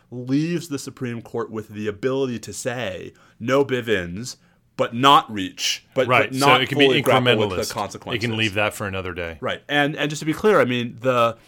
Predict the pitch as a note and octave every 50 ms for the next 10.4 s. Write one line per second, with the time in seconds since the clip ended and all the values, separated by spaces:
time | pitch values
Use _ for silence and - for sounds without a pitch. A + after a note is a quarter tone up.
0 | _ _ _ C3 B2+ A#2 - - D3 D3+ D3 - D#3+ D3 C#3 C3 C3 C3+ C3 B2+
1 | A#2+ - - A#2+ A#2+ C3 D3+ D3+ D3+ D3 B2 A2+ G#2 G2+ F#2+ G2 F#2+ G2+ G#2 G2+
2 | G2+ G2+ F#2 - G#2+ C3 D#3+ - - A#2+ - - - - - - - - - G2+
3 | - - G#2+ - A#2 A2+ A2 A2+ - - A2 G2+ G2 F#2+ - - _ _ _ _
4 | G2+ A#2 C3 C3 B2 A2+ F#2+ G#2 G2+ G#2 G#2+ G#2+ A2 G#2+ - G#2 G2 G2 G2 G#2+
5 | G#2+ B2 C3+ C3 A2+ G2+ F#2 F#2 F#2 - _ - - A2 A2 A#2 A2 G2+ F2+ F2+
6 | F2 F2 F#2 F#2+ G2 A2 A#2 G#2+ G2+ F#2 F2+ F2+ F2+ G2+ A2 - _ _ _ _
7 | _ - G#2 G#2 G#2 G2 - - G#2+ G2+ C#3+ F3 G#3+ G3+ - - F2+ E2+ E2+ -
8 | - E2 E2+ F2 F#2 G#2+ - _ _ _ _ _ _ _ - - - - _ C#3
9 | C3 B2 - - - B2+ F#3+ F3 - F#3 D#3 C#3+ B2+ A#2 A2+ G#2 G2+ - - A2+
10 | D3 G#3 C4 - - - G#2